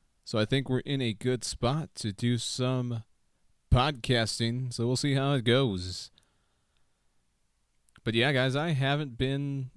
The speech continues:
I think the last time that I recorded any, recorded anything was sometime in July. I'd have to go back and look at it exactly. I think the beginning of July, middle of July, because I remember it was about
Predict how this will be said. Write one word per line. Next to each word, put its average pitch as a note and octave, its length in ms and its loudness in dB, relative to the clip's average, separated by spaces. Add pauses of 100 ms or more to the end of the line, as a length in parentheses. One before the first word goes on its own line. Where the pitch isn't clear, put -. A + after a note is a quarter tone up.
I A#2+ 80 -8
think C#3+ 220 -8
the A#2+ 60 -6
last A#2 340 -2
time B2+ 200 0
that A#2 100 0
I - 20 2
recorded A#2 400 2
any, A#2+ 200 0 (380)
recorded A#2 460 2
anything B2 340 2
was G#2+ 140 -2
sometime A#2+ 460 -4
in G2+ 180 -4
July. G#2 640 -4 (840)
I'd G2+ 140 -2
have A2 120 0
to A2 100 -8
go A2 140 2
back A2 360 0 (180)
and G2 480 -2
look A2 240 -2 (100)
at A2 120 -4
it F#2 100 -4
exactly. G2+ 400 -4
I G#2 40 -2
think A2 100 -4
the G#2 60 -2
beginning G#2 380 -2
of G#2 80 -2
July, A2 400 -2
middle A2 240 -2
of G#2+ 80 -2
July, G#2 440 -2
because A2 180 -6
I G#2 80 -2
remember G#2 420 -6
it - 60 -6
was A2+ 140 -4
about G2+ 320 -4